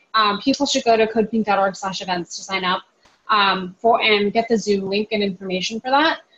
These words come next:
But something that you touched on that I think is super important that I also wanted to get at too, Youssef, is, you know, this idea that we're in the middle of a pandemic. As you said, Congress, you know, um, in July of this year,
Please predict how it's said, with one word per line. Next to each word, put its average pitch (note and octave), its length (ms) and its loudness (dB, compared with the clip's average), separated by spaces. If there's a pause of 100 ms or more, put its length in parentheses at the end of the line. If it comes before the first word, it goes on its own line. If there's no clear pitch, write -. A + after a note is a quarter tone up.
(180)
But D#4+ 160 2
something G#4 240 6
that A4 100 6
you D4+ 140 6
touched E4+ 400 0
on G#3+ 220 2
that G#3 100 4
I A3 80 2
think B3 200 -2
is G#3+ 200 2
super D#4 260 0
important A#3+ 400 0
that F#3+ 100 0
I G3 180 0
also A#3 280 2
wanted G#3 260 4
to G#3+ 100 -8
get G3+ 180 0
at F#3 240 0
too, G3 300 -2
Youssef, F#3 400 -4
is, G3 320 0 (300)
you C#4 100 2
know, A3+ 280 2
this C#4 180 0
idea C#4 300 4
that B3 180 0
we're B3 100 0
in D4 100 8
the D4 80 6
middle A#3+ 280 2
of A3+ 120 4
a A3+ 80 2
pandemic. G3 560 -2 (960)
As A#3 180 4
you C#4 80 6
said, A#3+ 520 2 (1500)
Congress, B3+ 640 2
you A#3 80 -2
know, G#3+ 240 4 (300)
um, G3+ 540 0
in A3 200 2
July G#3+ 380 4
of A3 180 4
this A3 260 -2
year, G#3+ 440 0